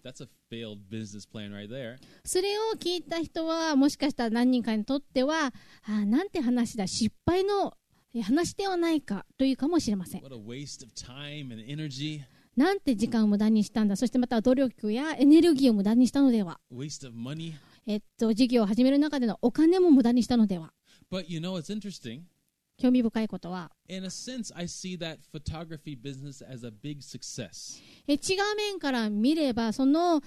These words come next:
Speaker 2: 写真館のビジネスっていうのは、えー、ある意味では、えー、成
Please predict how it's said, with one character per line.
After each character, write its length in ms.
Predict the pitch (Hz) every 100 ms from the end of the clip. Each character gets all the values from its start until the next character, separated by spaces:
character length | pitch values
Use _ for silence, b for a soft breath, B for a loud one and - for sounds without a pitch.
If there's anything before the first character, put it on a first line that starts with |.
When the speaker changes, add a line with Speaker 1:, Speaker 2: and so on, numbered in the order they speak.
| b
Speaker 2:
写 180 | - 269
真 400 | - 370 403 403
館 320 | - 339 320
の 440 | 311 311 349 381 294
ビ 240 | 202 233
ジ 120 | 254
ネ 120 | 302 285
ス 140 | 233
っ 40 | 214
て 200 | - 240
い 60 |
う 20 |
の 180 | 262 294
は、 220 | 349 381 330 B B -
え 200 | 226 220
ー、 40 |
あ 60 | 247
る 160 | 370 349
意 80 |
味 140 | 262 240
で 100 | 320
は、 320 | 359 359 -
え 120 | 214 196
ー、 40 |
成 260 | - 269